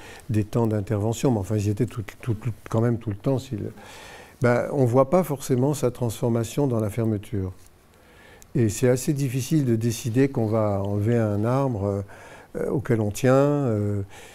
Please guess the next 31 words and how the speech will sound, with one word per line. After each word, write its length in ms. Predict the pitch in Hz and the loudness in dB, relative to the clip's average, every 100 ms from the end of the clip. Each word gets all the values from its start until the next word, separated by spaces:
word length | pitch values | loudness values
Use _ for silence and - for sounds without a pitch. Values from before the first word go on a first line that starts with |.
| - - | -16 -6
mais 640 | 127 107 110 107 104 104 104 104 101 - | 0 4 4 4 2 2 0 -4 -6 -4
quel-, 240 | 123 120 104 110 107 | 0 0 0 -4 0
quelquefois, 500 | 120 117 104 131 139 | 0 2 0 4 2
il 60 | |
faut 120 | - | 2
prendre 260 | 104 117 120 | -4 -2 -4
cette 180 | - 107 | -2 -2
décision-là. 800 | 107 - 107 104 104 113 143 151 - - - | -2 -2 -2 0 2 2 0 -2 -10 -20 -6
Tandis 300 | 117 110 117 | 0 0 -2
que 120 | - 165 | -6 -6
s'il 280 | - - 131 | -4 2 2
y 20 | |
a 60 | |
quelqu'un 400 | 127 135 127 143 | 4 2 2 2
qui 160 | 139 113 | 2 -2
vient 420 | 104 120 123 123 120 - - - 185 | 2 4 4 2 -2 -16 -20 -10 0
de, 400 | 110 107 104 101 | 2 4 2 2
d'ailleurs 580 | 113 117 127 185 185 - - - - - 151 | 2 4 4 4 0 -10 -20 -20 -20 -6 0
et 140 | 110 | 0
qui 160 | - 107 | 0 0
vient 220 | 107 107 | 2 2
pas 140 | 139 | 0
souvent, 460 | 131 123 117 160 180 - - - - | 0 0 2 2 0 -10 -20 -12 0
il 100 | 113 | 0
voit 220 | 117 170 | 4 6
la 100 | 143 | 6
transformation 720 | - 123 - 117 117 107 160 | 2 -4 -2 0 0 0 0
de 80 | 131 | 0
façon 300 | 123 107 127 | -2 -2 -4
plus 280 | - 131 120 | -2 0 2
évidente 600 | 120 120 127 104 98 | 0 2 0 0 -6